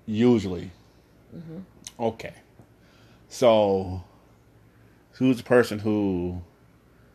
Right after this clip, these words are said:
Speaker 1: gets this uploaded?
Speaker 2: You.
Speaker 1: Okay.
Speaker 2: I don't know how to do that.
Speaker 1: Who's the person who promotes it?
Speaker 2: M-, usually you.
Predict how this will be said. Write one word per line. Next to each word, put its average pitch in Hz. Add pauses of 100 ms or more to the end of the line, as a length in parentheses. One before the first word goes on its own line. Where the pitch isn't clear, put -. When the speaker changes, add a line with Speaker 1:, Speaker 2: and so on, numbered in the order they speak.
(220)
Speaker 1:
gets 117
this 98
uploaded? 85 (340)
Speaker 2:
You. 175 (240)
Speaker 1:
Okay. -
Speaker 2:
I 165
don't 180
know 180
how 170
to 165
do 170
that. 151 (580)
Speaker 1:
Who's 110
the -
person 104
who 95 (100)
promotes 123
it? 80 (1040)
Speaker 2:
M-, 175
usually 185
you. 147